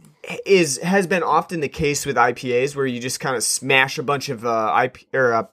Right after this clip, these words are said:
hops together in an I P A, and then it kinda makes a amalgam of all of those things. Whereas with the smash beers, you, you do get the single malt and single hop. You can really kinda narrow it down. Now with the Simcoe, I think that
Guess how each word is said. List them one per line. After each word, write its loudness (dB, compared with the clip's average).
hops 2
together 2
in -4
an 0
I 2
P -4
A, 2
and 0
then 4
it -2
kinda 2
makes 0
a 2
amalgam 2
of -6
all 0
of -6
those -2
things. -2
Whereas 2
with 2
the 2
smash 2
beers, -4
you, -8
you -4
do 2
get 4
the -6
single -2
malt -2
and -6
single -6
hop. 0
You -12
can -8
really 0
kinda 0
narrow 4
it -4
down. 2
Now 0
with 4
the 2
Simcoe, 2
I 6
think 0
that 6